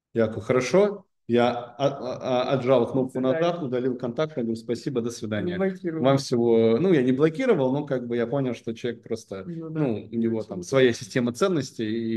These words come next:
Speaker 1: и наст-, если настолько сильно заморачиваться, но это все равно, что, «Почему вы мне поставили лайк, э, под постом, а вы же не специалист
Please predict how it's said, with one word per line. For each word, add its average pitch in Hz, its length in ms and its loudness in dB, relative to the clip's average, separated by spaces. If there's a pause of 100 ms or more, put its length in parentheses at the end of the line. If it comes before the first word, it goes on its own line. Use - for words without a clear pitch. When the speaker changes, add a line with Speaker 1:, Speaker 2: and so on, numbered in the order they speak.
(380)
Speaker 1:
и - 40 -18 (360)
наст-, 117 240 -4
если 135 220 -2
настолько 139 300 -2
сильно 120 240 0
заморачиваться, 117 680 0
но 147 100 6
это 151 100 2
все 147 120 -2
равно, 147 160 2
что, - 280 -4 (120)
«Почему 156 280 0
вы 143 60 4
мне 135 140 0
поставили 131 400 -6
лайк, 127 400 -2
э, 113 400 -2
под 120 180 -12
постом, 156 640 -2
а 117 240 -2
вы 127 120 -4
же 127 120 -6
не 127 80 -2
специалист 107 680 -6